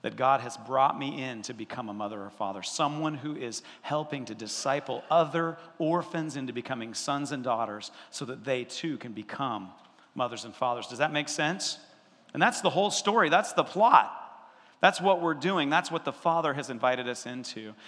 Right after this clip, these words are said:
And I just wanna honor Terry today because Terry and Chrissy continue, like all of us here, but they continue to look and see, "God, where is the sphere of influence that you've given us?" And they love Harrisburg. They love Junction City, but they love Harrisburg.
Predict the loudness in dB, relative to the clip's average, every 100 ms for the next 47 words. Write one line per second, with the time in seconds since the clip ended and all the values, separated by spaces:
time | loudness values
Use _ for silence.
0 | -6 -2 0 -2 -2 0 0 0 0 0
1 | -2 0 2 0 -4 -4 -6 -6 -10 -4
2 | -4 -4 -12 -20 -6 2 4 4 2 -2
3 | -2 -2 -2 -6 -6 -6 -6 -4 -2 -2
4 | -4 -8 -20 _ _ _ 0 0 2 2
5 | 4 4 2 -2 -2 -2 0 -2 -4 -10
6 | -4 -2 -2 -6 -6 -4 -4 -4 -6 -4
7 | -4 -6 -8 -8 -6 -6 -4 -4 -4 -4
8 | -6 -4 -4 -2 -4 -6 -6 -8 -6 -8
9 | -6 -8 -8 -8 -8 -10 -8 -10 -12 -18
10 | -4 2 4 4 6 4 2 0 0 -2
11 | -4 -6 -2 0 0 0 -4 -4 -6 -4
12 | -4 -4 -6 -12 -12 -8 -2 0 0 2
13 | 2 0 -4 -8